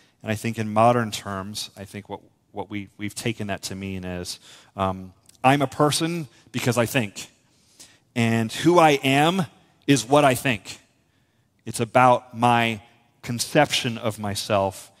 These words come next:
in my mind. And this per-, personhood theory really is this New Age sort of progressive Gnosticism that says the body has no connection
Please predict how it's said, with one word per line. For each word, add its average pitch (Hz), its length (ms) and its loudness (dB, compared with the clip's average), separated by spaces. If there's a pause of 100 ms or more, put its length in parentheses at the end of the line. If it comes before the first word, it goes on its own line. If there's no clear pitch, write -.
(280)
in 107 120 -2
my 101 140 0
mind. 98 380 -2
And 110 180 -4
this 120 140 -2 (320)
per-, 147 320 -4 (160)
personhood 131 400 -6
theory 117 420 -2
really 110 400 -4
is 104 200 -2
this - 340 -6 (760)
New 131 260 -2
Age 135 600 2
sort 123 220 -2
of 117 120 0
progressive 120 680 0
Gnosticism 98 920 -2
that 98 180 -6
says 110 340 -2
the 98 140 -10
body 107 600 2 (360)
has 113 240 0
no 117 340 0
connection 104 920 -4